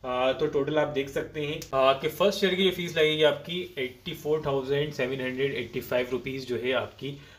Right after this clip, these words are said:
अ, ये first year की आएगी। First year में जो है admission fees वगैरह, ट्यूशन fees वगैरह, अ, जो लगती हैं, वो एक्स्ट्रा charges लगता है इसके अंदर। अ, then जो second year, third year, fourth year, आपको मालूम है फोर्थ year तक जो आपका college रहेगा,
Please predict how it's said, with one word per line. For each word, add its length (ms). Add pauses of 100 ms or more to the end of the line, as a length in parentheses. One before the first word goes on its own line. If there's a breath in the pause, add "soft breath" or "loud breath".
(140)
अ, 180
ये 140
first 300
year 80
की 160
आएगी। 180
First 320
year 180
में 140
जो 120
है 100
admission 340
fees 280
वगैरह, 260
ट्यूशन 320
fees 220
वगैरह, 320 (360 loud breath)
अ, 140
जो 120
लगती 400
हैं, 180
वो 160
एक्स्ट्रा 220
charges 440
लगता 280
है 140
इसके 220
अंदर। 320 (480 loud breath)
अ, 280
then 120
जो 80
second 600 (260)
year, 320
third 160
year, 160
fourth 380
year, 160
आपको 260
मालूम 220
है 60
फोर्थ 360
year 180
तक 140
जो 100
आपका 220
college 320
रहेगा, 580